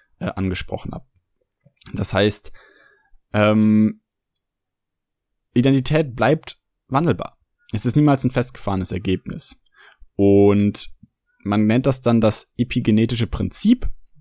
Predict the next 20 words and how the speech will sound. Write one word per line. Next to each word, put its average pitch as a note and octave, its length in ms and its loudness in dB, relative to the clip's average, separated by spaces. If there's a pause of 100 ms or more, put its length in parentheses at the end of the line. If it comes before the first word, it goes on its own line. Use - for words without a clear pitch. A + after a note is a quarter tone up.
(160)
das G2 340 -2
ein G2 220 -6
Psychoanalytiker G2+ 1080 -4
geprägt - 480 -2
hat, A2 200 -4 (420)
welches D3 300 2
beschreibt, - 760 -2
dass - 500 -4
das, - 580 -4
was G#2 420 -2
wächst, F#2 600 -4
einem A#2 180 2
Grundplan - 460 0
folgt - 440 -10 (300)
und G2 220 -6
zu G#2 340 -2
einem G2 220 -4
funktionierenden A#2 540 2
Ganzen G2+ 340 -2
heranwächst. - 720 -4